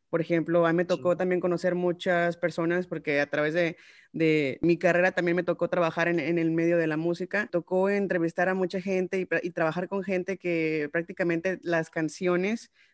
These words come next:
Speaker 1: de gente famosa, ya de renombre, han sido, eh, ah, de compositores que o están en la cárcel o tienen muy poquito dinero
Speaker 2: Claro.
Speaker 1: y que les compran, les compran la, le-, les compran la, la, la canción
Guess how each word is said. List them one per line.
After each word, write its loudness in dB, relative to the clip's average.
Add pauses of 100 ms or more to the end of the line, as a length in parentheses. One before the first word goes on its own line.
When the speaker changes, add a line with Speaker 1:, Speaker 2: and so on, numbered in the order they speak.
Speaker 1:
de 2
gente 0
famosa, -2
ya 2
de 4
renombre, 0 (340)
han 0
sido, -2
eh, 2
ah, -2
de -2
compositores 0
que 0
o 2
están -2
en 0
la 0
cárcel 0
o 0
tienen -2
muy -2
poquito -6
dinero -2
Speaker 2:
Claro. - (320)
Speaker 1:
y -4
que 0
les 2
compran, 4
les 0
compran 2
la, 0
le-, 4
les -2
compran 0
la, 2 (120)
la, 2
la 2
canción 2